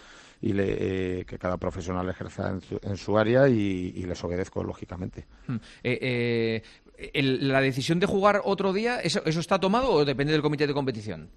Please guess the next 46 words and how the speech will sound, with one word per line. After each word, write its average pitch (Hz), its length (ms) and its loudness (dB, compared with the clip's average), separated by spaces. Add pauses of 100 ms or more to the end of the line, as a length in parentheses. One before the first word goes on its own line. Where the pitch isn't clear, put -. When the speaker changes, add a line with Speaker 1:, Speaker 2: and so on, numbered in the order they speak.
(140)
Speaker 2:
Bueno, 92 180 -6
me 90 100 -10
figuro 90 320 -4
que - 100 -4
ahora 95 240 2
mismo, 98 380 -2
pues, - 280 -2
el 90 80 -4
comité 87 360 -6
de 90 80 -4
competición, 92 680 -4
pues, 113 180 -2
tendrá 87 280 -6
que 90 60 -8
acordar, 95 440 0
eh, 107 380 2 (480)
eh, 95 380 0
cómo, 98 300 2
cuándo 98 340 2
y 113 80 2
de 113 100 0
qué 104 100 -6
forma, 98 360 -4 (100)
lógicamente. 90 640 -10 (800)
Speaker 1:
Vale. - 340 -10 (260)
Eh, 120 360 0 (240)
¿u-, 151 220 -2
¿usted 156 220 0
cree 214 200 4
que 202 60 2
el 190 80 2
Rayo 190 260 2
es 180 100 -2
un 180 120 -2
equipo, 170 340 0
un 165 160 0
club 165 200 2
que 156 60 0
está 165 200 2
en 160 60 0
manos 156 320 0
de, 139 360 2
de, 127 580 0
de 135 120 0
los 135 100 0
bucaneros? 135 600 -2